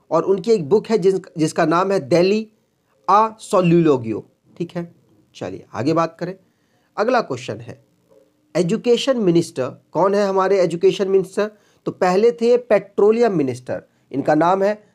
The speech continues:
धर्मेंद्र प्रधान, इस समय ये है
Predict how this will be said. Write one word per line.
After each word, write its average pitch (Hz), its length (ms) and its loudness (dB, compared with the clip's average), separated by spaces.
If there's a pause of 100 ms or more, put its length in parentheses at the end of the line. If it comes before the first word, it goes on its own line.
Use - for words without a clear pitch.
(100)
धर्मेंद्र 196 720 2
प्रधान, 143 600 -4 (300)
इस 190 200 -4
समय 208 240 2
ये 208 160 2
है 214 280 -8